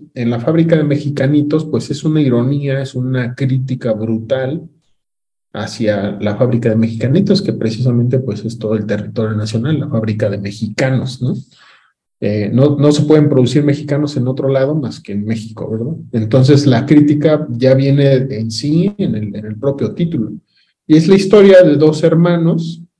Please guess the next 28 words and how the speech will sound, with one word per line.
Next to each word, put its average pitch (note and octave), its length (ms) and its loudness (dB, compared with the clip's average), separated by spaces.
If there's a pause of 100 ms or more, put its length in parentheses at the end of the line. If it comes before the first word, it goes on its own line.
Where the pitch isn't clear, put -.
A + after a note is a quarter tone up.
uno B2 480 -6
de G2+ 600 -8
apodo A#2 680 -2
El G#2 160 -6
Cojones C#3 840 2
y A#2 80 2
el A2 100 0
otro A2 260 -2
de G#2+ 120 -2
apodo A2 320 -2
El A2+ 140 -2
Conejo, C#3+ 680 -2 (960)
que B2+ 140 0
un D3 180 2
buen D3 220 6
día D3 180 8
deciden C#3+ 440 0
robarse B2+ 540 -2
una B2+ 400 -4
hielera A#2+ 500 -4
llena A#2+ 380 -4
de A2 140 -6
burritos, C3+ 840 -4 (1160)
¿sí? B2 260 -10 (380)
Afuera B2+ 380 -2
de A2 240 -4
un B2 220 -4
antro. D#3+ 480 -2